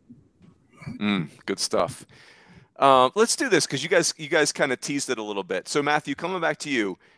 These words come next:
um, this time I'm gonna try to keep you to only pick one. Give me your favorite catching drill. You can only, you can only pick one drill.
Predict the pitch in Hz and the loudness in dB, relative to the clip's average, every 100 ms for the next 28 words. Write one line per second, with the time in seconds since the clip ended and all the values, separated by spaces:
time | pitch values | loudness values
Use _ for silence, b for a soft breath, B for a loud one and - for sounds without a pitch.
0 | b 117 117 113 113 110 _ _ _ _ | b 2 6 6 2 -4 _ _ _ _
1 | - 101 190 - 185 151 131 123 131 131 | -14 0 2 2 2 2 2 0 0 -2
2 | 117 117 _ _ - 147 120 113 92 - | -2 -6 _ _ -8 0 0 0 -4 -12
3 | 120 117 113 104 107 98 110 - 95 87 | -12 -8 -6 -4 -6 -6 -8 -8 -6 -6
4 | 73 b b b 202 277 214 - 175 156 | -8 b b b -4 -2 -2 0 0 0
5 | 151 147 131 110 90 85 60 _ - 120 | -2 0 0 -4 -8 -8 -10 _ -16 -8
6 | 165 170 165 135 139 170 165 - 165 127 | -4 -2 -2 -6 -10 -6 -6 -6 -8 -2
7 | 143 151 131 127 156 - | -2 -2 -4 2 2 2